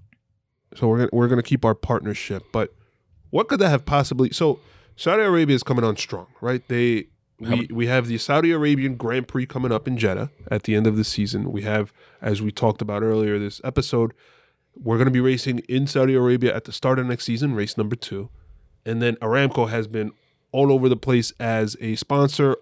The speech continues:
Speaker 1: on the track. On, you see them on the, uh,
Speaker 2: Almost
Speaker 1: I guess
Speaker 2: every
Speaker 1: on the,
Speaker 2: race.
Speaker 1: on the crash barriers on almost every race.
Speaker 2: Bye bye Heineken. You don't see Heineken that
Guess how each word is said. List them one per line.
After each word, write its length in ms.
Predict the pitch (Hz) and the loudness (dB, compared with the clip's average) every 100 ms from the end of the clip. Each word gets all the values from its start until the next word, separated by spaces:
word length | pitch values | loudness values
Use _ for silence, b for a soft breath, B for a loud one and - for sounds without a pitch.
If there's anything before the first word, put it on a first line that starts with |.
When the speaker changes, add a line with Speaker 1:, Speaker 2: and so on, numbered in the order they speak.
| - | 0
Speaker 1:
on 200 | 127 123 | 2 2
the 80 | |
track. 440 | 113 - 127 120 - | -2 -2 0 0 -4
On, 200 | - 113 | -6 -6
you 160 | 92 113 | -4 -6
see 280 | - - 123 | -6 0 2
them 180 | 117 110 | 2 2
on 180 | 107 107 | 0 -2
the, 180 | 101 98 | -4 -4
uh, 260 | 92 76 - _ b b b b b b b _ _ _ - | -6 -8 -14 _ b b b b b b b _ _ _ -4
Speaker 2:
Almost 260 | 117 117 | 0 2
Speaker 1:
I 20 | |
guess 80 | 123 | 4
Speaker 2:
every 80 | 127 | 4
Speaker 1:
on 40 | 113 | 4
the, 60 | |
Speaker 2:
race. 80 | 113 - | 2 -2
Speaker 1:
on 80 | |
the 60 | 113 | -4
crash 240 | - 123 107 | 0 0 2
barriers 400 | 113 110 107 101 | 0 0 0 -2
on 200 | 107 107 | -2 -2
almost 280 | 113 107 | -2 -2
every 220 | 113 107 104 | -2 -2 -2
race. 380 | 95 - - - _ _ _ _ _ _ _ _ _ _ _ _ - | -4 -8 -14 -16 _ _ _ _ _ _ _ _ _ _ _ _ -6
Speaker 2:
Bye 200 | 95 104 | -2 0
bye 160 | 120 | 2
Heineken. 560 | 107 147 73 85 87 80 | 2 0 -2 -6 -8 -4
You 80 | 98 | -2
don't 120 | 107 | 0
see 120 | 113 | -4
Heineken 220 | 104 | -6
that 60 | 135 | -8